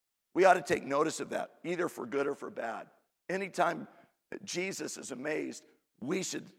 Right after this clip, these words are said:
rise up and take notice of that. And the word, the translation of that word right there is the word thaumazo, which literally translates this, "He marveled at their lack of faith." I think it would take something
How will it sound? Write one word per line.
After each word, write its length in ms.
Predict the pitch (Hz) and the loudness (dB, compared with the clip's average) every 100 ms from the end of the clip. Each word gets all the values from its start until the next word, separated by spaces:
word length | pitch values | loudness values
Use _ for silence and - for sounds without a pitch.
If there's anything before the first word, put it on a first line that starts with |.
| _ - | _ -2
rise 360 | 135 151 151 147 | 4 6 4 -2
up 200 | 135 135 | -6 -6
and 100 | 117 | -10
take 240 | - - | -10 -8
notice 380 | 120 123 120 - | -8 -8 -8 -10
of 100 | 98 | -8
that. 320 | 110 110 - _ _ _ | -6 -8 -12 _ _ _
And 140 | - 156 | -2 2
the 80 | 131 | 0
word, 400 | - - - 175 | 4 6 6 4
the 100 | - | -4
translation 760 | - 165 180 - 160 170 151 | -4 -4 -4 0 0 2 -2
of 120 | 143 127 | -4 4
that 260 | 170 - | 4 4
word 260 | 139 131 113 | 2 2 2
right 240 | 123 120 | 2 0
there 280 | 123 127 139 - - - | -4 -6 -6 -12 -10 0
is 180 | 135 - | 0 0
the 100 | 131 | -2
word 360 | - 139 147 | 2 2 2
thaumazo, 880 | - - 151 131 143 165 160 143 123 - - | 0 6 6 8 6 6 6 2 -2 -4 -10
which 180 | - - | -6 -6
literally 400 | - 208 208 - | 2 4 4 2
translates 640 | - - 160 147 147 139 - | 0 -6 -4 -2 -2 -2 0
this, 220 | 143 - - _ _ | -2 -2 -14 _ _
"He 160 | - 214 | -8 -6
marveled 680 | 180 - 170 165 214 - | 2 4 6 4 -2 -6
at 120 | - - | -8 -10
their 120 | - | -6
lack 280 | 110 113 110 | -4 -4 -6
of 80 | |
faith." 320 | - 98 - - _ _ _ _ _ _ | -12 -12 -12 -18 _ _ _ _ _ _
I 120 | 190 | 0
think 180 | 208 220 | 2 0
it 80 | 175 | -2
would 160 | 156 | -2
take 320 | - 196 - - | -6 -4 -4 -6
something 540 | - 123 107 - - | -8 -6 -8 -12 -16